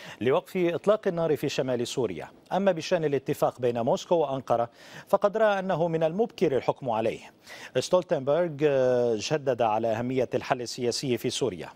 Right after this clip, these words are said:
معتبرا أن الحل السياسي يتطلب إيقاف العنف والصراع أولا، ثم التقدم نحو مفاوضات حقيقية. وأكد التزام الناتو بمحاربة تنظيم داعش وضمان عدم ظهوره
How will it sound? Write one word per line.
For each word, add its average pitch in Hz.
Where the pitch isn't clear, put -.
معتبرا 165
أن 123
الحل 131
السياسي 120
يتطلب 143
إيقاف 127
العنف 131
والصراع 123
أولا، 170
ثم 208
التقدم 139
نحو 120
مفاوضات 120
حقيقية. 117
وأكد 104
التزام 120
الناتو 143
بمحاربة 110
تنظيم 131
داعش 120
وضمان 180
عدم 127
ظهوره 107